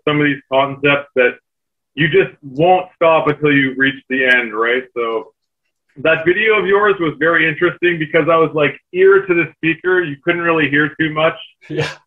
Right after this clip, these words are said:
Speaker 1: We have the audio cleared up right now, but, uh, yeah, I'm coming, I'm joining you from the Great White North in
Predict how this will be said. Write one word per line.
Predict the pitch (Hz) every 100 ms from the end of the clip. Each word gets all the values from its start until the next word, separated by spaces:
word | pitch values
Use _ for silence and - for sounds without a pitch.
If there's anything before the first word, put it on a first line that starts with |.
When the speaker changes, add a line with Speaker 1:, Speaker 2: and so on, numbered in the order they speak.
| -
Speaker 1:
We | 147
have | 180 185
the | 185 170
audio | 175 185 185 185
cleared | - 175 175 170
up | 170 170
right | 151 147
now, | 135 139 151 151
but, | 143 139
uh, | 139 135
yeah, | 131 156 160
I'm | 156 151 170 151
coming, | 170 175 180 170
I'm | 151 143
joining | 151 160 165
you | 165 156
from | - 147 139 131
the | 135
Great | 127 143 147
White | 147 139 139
North | 143 147 143 -
in | 127 123 123